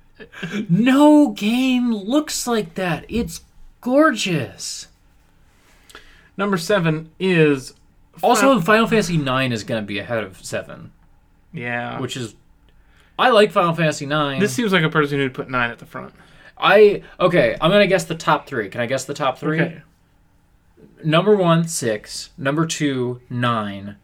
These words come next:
Speaker 1: Number three, um,
Speaker 2: Five. <laughs>
Speaker 1: They have, what are they? They haven't done four, eight, twelve. Okay,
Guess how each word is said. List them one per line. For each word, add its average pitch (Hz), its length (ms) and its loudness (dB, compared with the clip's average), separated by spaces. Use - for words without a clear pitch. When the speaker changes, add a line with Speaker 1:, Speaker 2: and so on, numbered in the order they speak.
Speaker 1:
Number 139 400 -2
three, 120 540 -6
um, 110 720 -4
Speaker 2:
Five. 190 840 -16
<laughs> - 840 -2
Speaker 1:
They 123 140 -10
have, 160 200 -2
what 165 140 2
are 202 80 0
they? 190 220 -2
They 147 120 2
haven't 160 180 0
done 131 180 -2
four, 185 840 0
eight, 143 560 0
twelve. 110 640 -4
Okay, 151 300 2